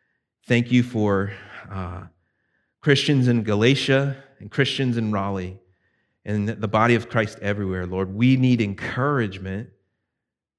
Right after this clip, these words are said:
to be servants of Christ. We need help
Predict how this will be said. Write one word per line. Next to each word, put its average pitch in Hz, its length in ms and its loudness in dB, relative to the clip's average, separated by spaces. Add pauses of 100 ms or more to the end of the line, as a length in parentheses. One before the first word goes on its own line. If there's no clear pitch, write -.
(140)
to - 60 -16
be 104 160 -4
servants 107 640 -4
of - 100 -20
Christ. - 540 -14 (800)
We 127 180 0
need 127 500 2
help 135 500 -2